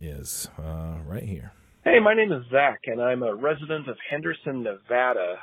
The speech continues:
Speaker 2: Um, I've had a number of jobs in my life, but my pattern is kinda working at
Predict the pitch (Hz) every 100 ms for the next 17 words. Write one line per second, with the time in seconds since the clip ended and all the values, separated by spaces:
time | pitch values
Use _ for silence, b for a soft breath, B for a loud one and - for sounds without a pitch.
0 | - 110 107 113 160 208 196 160 160 156
1 | 151 127 127 139 143 135 123 110 113 127
2 | 131 _ 120 110 113 101 - 127 135 123
3 | 113 - 120 107 120 - 113 110